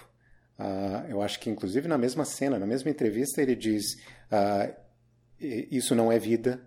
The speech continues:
e eu sei que eu vou pagar". Já o Aranha diz que a vida que a gente leva,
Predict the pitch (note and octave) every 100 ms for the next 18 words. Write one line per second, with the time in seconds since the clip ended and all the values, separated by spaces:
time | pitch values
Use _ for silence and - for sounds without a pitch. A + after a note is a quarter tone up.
0 | - A2+ A2 G#2+ A#2 G#2+ A2+ G2+ A2 A#2+
1 | A2 F2+ F2+ - - - - - G2+ A2
2 | A#2 A#2 A2+ C#3+ F3 E3+ D#3+ - - _
3 | _ _ _ - F#2+ A2+ A#2+ A#2 - A2+
4 | A2 A2 C#3 C#3 C3 A#2+ A#2+ A#2 A2 A#2+
5 | C3 B2+ C3+ C3+